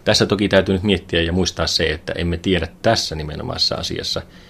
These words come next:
kumpiko tässä on se niin sanottu muna ja kumpi kana. Että on myös täysin mahdollista, että, että se tulehdus, mikä siellä elimistössä on, niin, niin tuota, ihan tunnetuillakin mekanismilla voi aiheuttaa sitä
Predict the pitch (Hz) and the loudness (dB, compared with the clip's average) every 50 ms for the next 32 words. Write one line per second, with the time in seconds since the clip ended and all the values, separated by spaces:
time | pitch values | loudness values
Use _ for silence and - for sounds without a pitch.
0 | - - - - - - - 80 76 78 73 78 76 76 - - 78 76 76 - | -20 -20 -20 -20 -16 -8 -8 -6 -6 -4 -6 -4 -4 -2 -4 -2 -4 -6 -6 -6
1 | 80 78 80 80 80 80 - 82 82 87 85 78 82 82 - 98 - - - - | -6 -6 -6 -8 -8 -8 -6 -4 -2 0 0 -2 -2 -6 -6 -6 -8 -6 -6 -8
2 | - - - 175 - - - - - - - - - 82 85 85 90 87 - - | -4 0 0 0 0 0 -4 -8 -10 -10 -8 -6 -4 -2 0 0 0 0 2 2
3 | 92 85 87 90 95 90 85 80 78 78 78 - - - - - - - - - | 2 2 4 2 2 2 2 0 -4 -6 -6 -8 -6 -6 -6 -6 -6 -10 -10 -10
4 | - - - 85 - - - - 90 - 117 110 95 76 - - - 92 82 - | -10 -10 -10 -14 -10 -8 -10 -8 -2 0 2 4 4 2 0 -2 -4 -6 -6 -6
5 | - 87 - - 78 - - 82 - 62 82 80 76 - - - - - - - | -10 -10 -8 -6 -6 -6 -4 -4 -4 -2 -2 -4 -4 -6 -8 -8 -8 -6 -4 -2
6 | - 69 65 62 - - - - - - - - - - - - 80 82 85 - | -2 -4 -4 -6 -10 -16 -20 -20 -20 -20 -20 -20 -20 -14 -8 -6 -4 -4 -4 -8
7 | - - - 80 80 80 80 - - 82 76 78 - - - 87 82 80 101 92 | -12 -16 -12 -8 -6 -6 -6 -6 -6 -6 -4 -4 -4 -4 -2 -2 0 0 2 2
8 | 87 80 76 - 78 78 80 - - - 78 82 85 85 80 80 85 82 - - | 2 0 -2 -2 -4 -4 -4 -6 -6 -6 -6 -4 -4 -2 -4 -4 -4 -6 -8 -8
9 | 82 78 78 80 80 80 - 67 82 78 80 78 - - - - - - - - | -10 -10 -8 -4 -4 -4 -2 0 -2 -2 -2 -6 -10 -10 -8 -4 -2 -2 -2 -2
10 | - - - - - | -2 -6 -6 -6 -8